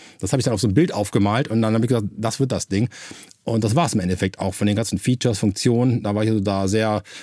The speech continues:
sehr inspirierend in dieser Nacht. Ähm, ja, und dann haben wir überlegt, wie kann man dem Ding denn mal irgendwie auch ein passendes Äußeres geben? Sind also dann zu einer Company gefahren in Düsseldorf,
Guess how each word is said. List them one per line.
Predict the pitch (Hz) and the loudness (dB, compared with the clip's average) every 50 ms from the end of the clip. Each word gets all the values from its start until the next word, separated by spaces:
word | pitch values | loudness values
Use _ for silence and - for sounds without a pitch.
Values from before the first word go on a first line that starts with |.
| - - - | -20 -16 -10
sehr | 110 110 104 - | -6 -6 -4 -2
inspirierend | 139 123 - 156 113 127 175 156 - | 0 2 2 2 4 4 4 4 4
in | 123 | 2
dieser | 120 107 117 107 | 2 4 4 2
Nacht. | 107 131 147 - - - _ - | 2 2 0 -2 -6 -14 _ -6
Ähm, | - 117 120 117 120 120 - - - - - - - - - - | -2 0 2 2 2 2 0 -4 -14 -16 -18 -18 -20 -20 -6 0
ja, | - 170 127 | 2 2 4
und | 110 104 | 4 4
dann | 101 107 117 | 4 4 4
haben | 123 131 | 4 4
wir | 131 127 | 4 2
überlegt, | 123 131 - - 131 135 131 139 143 123 | 2 0 -2 -2 0 2 4 4 4 4
wie | 143 135 | 2 2
kann | - 160 | 2 4
man | 156 139 | 4 4
dem | 127 120 | 4 4
Ding | 113 135 143 160 | 4 4 6 6
denn | 139 127 | 6 4
mal | 127 123 123 113 | 4 4 2 2
irgendwie | 135 135 127 131 123 123 123 120 | 2 2 4 4 4 4 4 2
auch | - 123 113 - 123 | 0 -2 -2 0 2
ein | 123 120 123 127 - | 2 2 2 0 0
passendes | - 143 139 - 113 92 | -2 -2 0 0 -2 0
Äußeres | 104 160 170 - 143 104 - - - - | 0 0 2 2 0 0 -2 -4 -4 0
geben? | 101 98 107 113 127 143 143 135 | 2 4 4 4 4 4 4 4
Sind | 104 117 135 - | 2 2 0 0
also | 107 113 | 2 2
dann | 110 104 98 | 2 0 0
zu | - 110 | 0 0
einer | 110 101 98 | 0 0 0
Company | - 127 139 - 151 127 117 | 0 0 0 2 2 2 4
gefahren | 113 120 - - 131 120 117 113 | 2 2 0 0 0 0 2 2
in | 110 104 110 | 2 2 2
Düsseldorf, | 127 - 135 120 113 113 104 | 2 2 2 2 2 2 0